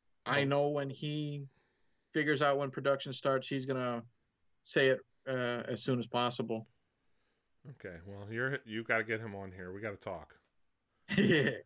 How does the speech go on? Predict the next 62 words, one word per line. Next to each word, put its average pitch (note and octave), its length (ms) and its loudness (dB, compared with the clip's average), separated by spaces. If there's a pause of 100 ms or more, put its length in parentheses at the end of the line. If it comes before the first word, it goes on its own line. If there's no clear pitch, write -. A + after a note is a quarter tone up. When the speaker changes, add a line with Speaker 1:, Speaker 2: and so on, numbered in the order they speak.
(680)
Speaker 1:
He, E3 140 6
you G#3+ 100 8
know G3+ 140 8
what? G#3+ 140 4
He's F#3 200 4
actually G#3 260 2
down D3+ 300 2
for E3+ 100 -6
doing D3+ 220 -8
podcasts C3+ 560 -4
with, A2+ 80 -10 (100)
with C3 220 -4
people A#2 260 -4
too, C3+ 260 2
so A#2 560 2
maybe C#3 240 2
I C3 100 4
will. B2 280 0 (960)
Speaker 2:
'Cause F#2+ 140 -16
I A2 100 -6
wanna A#2 240 -8 (600)
pick C#3 160 -6
his G2 140 -6
brain A2+ 240 2
a G2+ 40 -6
little F#2 160 -8
bit. E2+ 220 -8
Does G#2 160 -10
he, C3+ 160 -4
I, B2 260 2
I B2 80 2 (140)
just D3 180 -10
wanna E3 180 4
know, C#3+ 140 4
does B2+ 220 -2
he, C#3 100 -6
like B2+ 420 0 (520)
Speaker 1:
Well, G3+ 180 10
what's G3+ 180 8
cool C4+ 280 4
is G#3 120 8
he, G#3 140 8
he F#3 160 6
pokes A#3 300 4
fun D#4+ 180 2
at D4+ 60 2
himself G3+ 420 2
too, D4+ 220 2
because F3 360 4
he, G#3 300 4
I'll F3+ 140 4
send B3+ 200 0
you C4+ 60 2
the F3 100 4
trailer G3 540 4
for, C#3+ 160 4
like, C3+ 160 6
the C3+ 140 -2
Indiegogo D3 580 4
thing. B2+ 140 2
He's B2+ 100 0
like, B2+ 140 2